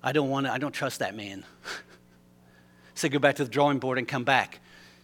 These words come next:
"Ah, he's ugly. He's not very nice."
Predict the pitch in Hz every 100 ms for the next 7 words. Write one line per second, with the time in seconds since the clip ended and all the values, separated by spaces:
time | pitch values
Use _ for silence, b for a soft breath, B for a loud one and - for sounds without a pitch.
0 | B 120 127 127 123 120 117 135 110 110
1 | 120 117 101 90 _ 143 120 123 117 123
2 | 117 113 113 110 101 - -